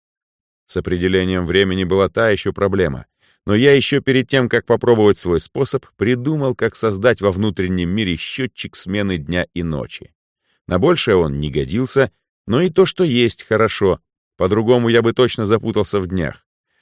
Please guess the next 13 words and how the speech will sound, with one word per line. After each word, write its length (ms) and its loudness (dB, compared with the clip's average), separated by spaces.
Так 220 -2
вот, 500 -8
пришёл 480 -2
я 140 0
в 60 -6
себя 300 2
через 280 -6
полтора 380 -2
года, 360 0
а 160 2
вокруг 540 0
полный 500 0
кобздец. 760 -2